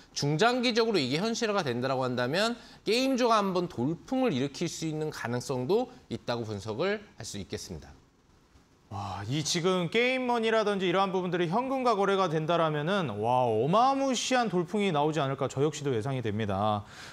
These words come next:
Speaker 2: 아, 지금 현재 이 게임주들의 반란 과연 지속적으로 이어질지 기대를 한번 해보도록 하겠고요. 다음 썰주는 휴마시스입니다. 지금 이 제약바이오 관련된 종목들의 랠리가 상당히 강력합니다. 전문가님, 지금 이 휴마시스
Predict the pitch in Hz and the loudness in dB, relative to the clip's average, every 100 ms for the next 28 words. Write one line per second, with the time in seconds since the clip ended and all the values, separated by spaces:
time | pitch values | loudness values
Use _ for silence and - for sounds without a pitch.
0 | - 113 120 - 170 190 233 247 214 233 | -6 -4 0 2 4 4 4 2 4 4
1 | 233 226 220 220 - 262 277 240 240 214 | 6 6 4 2 0 0 0 0 0 2
2 | 214 208 202 156 196 180 131 - 160 175 | 2 2 2 4 4 4 2 0 2 4
3 | 180 220 214 175 214 220 190 165 202 170 | 4 2 0 -2 0 2 2 2 2 2
4 | 156 190 151 123 165 160 156 147 151 190 | 0 2 2 0 0 2 2 2 -2 0
5 | 190 175 165 185 - 170 202 101 - - | 0 0 0 -2 -2 0 2 0 -6 -20
6 | - - 175 226 262 277 277 254 247 180 | -18 0 6 6 6 4 4 4 4 4
7 | 214 247 - 294 330 294 - 220 170 127 | 4 2 0 4 4 2 0 0 0 2
8 | 120 107 107 - 180 208 202 190 - - | 2 2 -2 -2 2 4 4 0 -6 -8
9 | - 165 170 240 269 311 302 294 285 285 | -4 0 4 4 4 4 6 6 4 4
10 | 269 254 254 240 233 202 208 226 233 208 | 4 4 4 2 2 0 0 0 2 4
11 | 170 196 190 185 262 285 311 220 180 190 | 4 4 0 -2 -2 0 0 0 -2 0
12 | 180 147 139 160 113 - - - - 190 | 0 0 2 2 2 -4 -20 -10 -2 0
13 | 214 190 165 - 180 240 214 185 175 277 | 2 0 -2 -2 2 2 2 0 -2 0
14 | 320 311 262 - 165 127 | 2 0 -6 -2 2 2